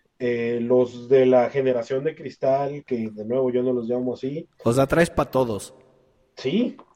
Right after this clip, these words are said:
Speaker 1: y es porque pisas callos, güey, porque vuelvo a lo mismo, es la gente inflexible. Porque hay gente, o sea, nadie tiene que estar de acuerdo conmigo, o sea, no es de yo siempre tengo razón,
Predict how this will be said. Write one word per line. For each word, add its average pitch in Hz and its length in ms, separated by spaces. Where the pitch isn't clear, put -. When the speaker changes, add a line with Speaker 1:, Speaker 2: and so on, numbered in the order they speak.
Speaker 1:
y 135 180
es 147 140
porque 160 560
pisas 147 320
callos, 196 300
güey, 123 120
porque 123 260
vuelvo 143 220
a 170 40
lo 160 80
mismo, 165 280
es 131 100
la 147 100
gente 156 240
inflexible. 160 580
Porque 135 240
hay 214 80
gente, 254 440
o 156 40
sea, 170 140
nadie 240 340
tiene 302 160
que 269 40
estar 247 200
de 240 80
acuerdo - 260
conmigo, 131 320
o - 20
sea, 120 140
no 147 220
es 196 120
de 160 120
yo 151 120
siempre 175 360
tengo 165 260
razón, - 400